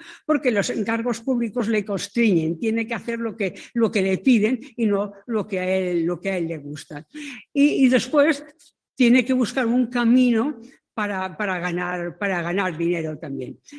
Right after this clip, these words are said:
Y elige dos caminos. Por una parte, va a ser retratista. Eh, Klimt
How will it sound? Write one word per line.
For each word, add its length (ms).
Y 640
elige 520
dos 280
caminos. 600
Por 120
una 300
parte, 680
va 240
a 60
ser 260
retratista. 800
Eh, 720
Klimt 600